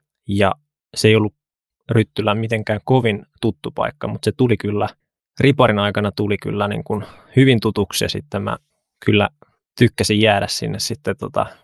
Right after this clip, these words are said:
nuorten tapahtumiin kyllä kerran kuussa about siellä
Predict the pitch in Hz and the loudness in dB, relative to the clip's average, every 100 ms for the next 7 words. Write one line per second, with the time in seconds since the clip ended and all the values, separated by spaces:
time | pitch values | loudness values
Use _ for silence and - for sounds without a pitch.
0 | _ _ _ 120 107 - 101 - - 107 | _ _ _ 0 0 0 -6 -8 -8 -12
1 | - 101 107 - 120 117 _ _ _ _ | -12 -10 -10 -10 -10 -12 _ _ _ _
2 | _ _ - 113 110 104 113 101 107 - | _ _ 2 2 2 0 -2 -2 -4 -8
3 | _ - 107 110 107 - 113 107 110 110 | _ -6 -4 -2 -6 -6 -6 -6 -8 -10
4 | 113 _ _ _ - 113 113 | -14 _ _ _ -12 -8 -8